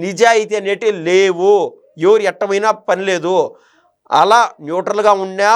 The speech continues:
ఒక రకం, అలా కాకుండా ఈయన పురమాయించే విధంగా స్వయంగా వాళ్ళ చెల్లెల గురించే నేను చెప్పినాను. వర్ర రవీంద్రారెడ్డి లాంటి వాళ్ళతో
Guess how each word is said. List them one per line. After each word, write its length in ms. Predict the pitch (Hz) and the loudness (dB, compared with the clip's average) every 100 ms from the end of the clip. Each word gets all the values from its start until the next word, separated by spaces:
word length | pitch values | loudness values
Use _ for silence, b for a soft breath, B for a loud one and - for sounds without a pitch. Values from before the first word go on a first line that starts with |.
| 240 | 2
ఒక 100 | 220 202 | 0 -2
రకం, 200 | 196 196 123 131 | -2 -4 -4 -2
అలా 120 | 170 196 185 | 0 0 2
కాకుండా 340 | 202 226 226 233 160 | 0 0 -4 -6 -2
ఈయన 160 | 208 247 220 | 0 0 -2
పురమాయించే 400 | 214 208 190 202 | -2 -2 -2 -4
విధంగా 200 | 190 233 | -2 -4
స్వయంగా 300 | 180 185 220 208 | 0 0 2 2
వాళ్ళ 120 | 175 - | 2 -4
చెల్లెల 240 | 190 196 185 | -8 -8 -10
గురించే 200 | 185 220 202 | -8 -6 -4
నేను 120 | 156 | -6
చెప్పినాను. 320 | 151 165 151 156 B B 143 | -6 -4 -4 -6 B B -2
వర్ర 200 | 180 247 240 | 2 2 0
రవీంద్రారెడ్డి 680 | 214 214 214 208 190 190 185 | -2 -4 -2 -4 -4 -6 -4
లాంటి 180 | 170 151 165 | -4 0 0
వాళ్ళతో 300 | 190 180 | 0 0